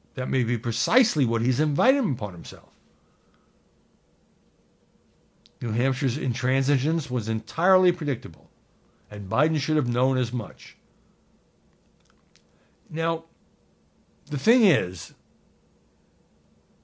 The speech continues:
although the D N C will strip New Hampshire of any delegates if it proceeds with insisting it will hold its primary right after Iowa, uh, now there is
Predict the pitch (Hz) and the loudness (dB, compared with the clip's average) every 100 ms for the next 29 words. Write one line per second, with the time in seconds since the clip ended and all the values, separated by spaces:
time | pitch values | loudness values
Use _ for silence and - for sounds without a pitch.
0 | - 135 143 120 165 196 185 143 147 143 | -8 -2 0 6 8 8 6 4 4 2
1 | 127 143 131 117 117 - - - 175 - | 2 4 4 2 -2 -4 -4 4 4 4
2 | - _ _ _ _ _ _ 131 120 135 | -6 _ _ _ _ _ _ 2 4 4
3 | 120 120 117 113 113 120 113 107 151 160 | 2 0 0 0 -2 -2 2 6 8 8
4 | 85 76 - - _ _ _ _ 127 - | 4 -4 -12 -16 _ _ _ _ -12 -10
5 | 98 104 - 139 135 127 120 - - _ | -10 -8 0 4 4 4 0 -8 -16 _
6 | _ _ _ - 107 104 92 - _ _ | _ _ _ -10 -8 -8 -10 -20 _ _
7 | _ _ _ _ 117 104 131 127 110 104 | _ _ _ _ -8 -2 -2 -2 -4 -4
8 | 104 101 107 101 - 123 107 101 95 98 | -4 -2 -4 -6 -4 -4 -2 -4 -6 -6
9 | 98 107 98 90 98 127 87 90 110 _ | -4 -4 -6 -6 -2 -2 -2 -10 -16 _
10 | _ _ _ _ _ _ _ _ _ _ | _ _ _ _ _ _ _ _ _ _
11 | _ _ - 127 127 127 131 170 170 170 | _ _ -4 0 0 0 2 4 6 6
12 | 156 175 233 135 - - | 8 10 10 8 2 -10